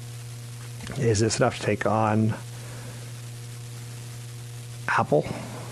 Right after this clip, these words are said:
Not likely. H T C makes also the high-end Vive virtual reality system. It's the third most popular headset in terms of shipments out there. So,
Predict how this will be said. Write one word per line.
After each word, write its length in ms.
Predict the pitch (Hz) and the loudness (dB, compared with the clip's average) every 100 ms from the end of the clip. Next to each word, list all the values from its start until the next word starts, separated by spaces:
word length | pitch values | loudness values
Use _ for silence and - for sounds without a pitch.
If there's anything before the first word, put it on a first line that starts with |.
| - | 2
Not 280 | 226 180 101 | 6 6 6
likely. 340 | 107 - 113 | 4 4 6
H 240 | 120 123 - | 6 6 4
T 80 | |
C 180 | 120 135 | 6 8
makes 240 | 117 110 107 | 6 6 6
also 220 | 101 113 | 6 4
the 80 | 98 | 6
high-end 320 | 110 104 95 | 6 6 6
Vive 400 | 95 101 104 101 | 6 8 8 6
virtual 300 | 101 - 95 | 4 6 6
reality 220 | 90 104 | 6 4
system. 420 | - 104 117 120 - - - - - - - | 4 4 4 4 2 -8 -8 -8 -10 -8 -2
It's 140 | - | 0
the 80 | - | 0
third 240 | - 113 107 | 4 6 6
most 180 | 101 | 6
popular 320 | - 98 101 95 | 4 4 4 6
headset 300 | 101 - 101 | 6 6 6
in 80 | |
terms 240 | 98 98 87 | 6 4 4
of 100 | 95 | 4
shipments 580 | - 104 123 120 - - | 2 4 2 2 2 2
out 220 | 104 - | 2 6
there. 240 | 135 135 - - - - - - - - - | 4 4 -2 -10 -10 -10 -10 -10 -12 -10 -4
So, 680 | - 90 92 90 95 101 | 0 2 4 2 2 2